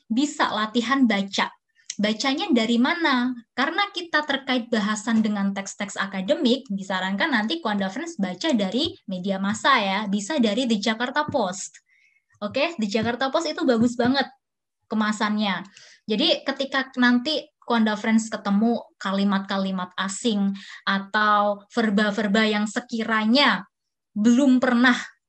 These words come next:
lihat, tetapi tiba-tiba di koran itu lihat, sedia kamus, kemudian nanti di, di searching artinya apa gitu.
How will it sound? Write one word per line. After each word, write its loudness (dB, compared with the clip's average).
lihat, 2
tetapi -2
tiba-tiba 2
di 2
koran 0
itu 0
lihat, 2
sedia 2
kamus, -2
kemudian 4
nanti 0
di, 2
di 2
searching -2
artinya 0
apa -10
gitu. -10